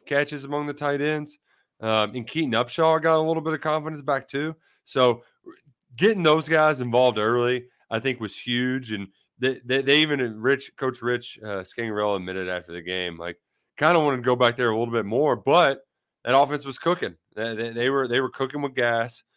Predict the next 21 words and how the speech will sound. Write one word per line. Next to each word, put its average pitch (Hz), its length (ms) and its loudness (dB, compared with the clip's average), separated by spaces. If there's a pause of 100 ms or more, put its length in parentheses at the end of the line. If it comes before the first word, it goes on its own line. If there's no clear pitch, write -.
(160)
uh, 101 240 0
moving 127 420 0
the 135 80 -2
ball 117 380 2
on 113 40 -4
the 113 80 -4
ground. 104 400 -2 (300)
And 127 160 0
I, 127 220 -2
I 143 180 -4
think 180 180 2
just 156 160 -4
showing 139 360 4
that 120 160 -2
confidence 117 560 -2
in 110 180 -6
the 113 120 0
offensive 107 460 0
line 98 460 -2 (480)
really, 127 880 4 (380)
uh, 101 320 2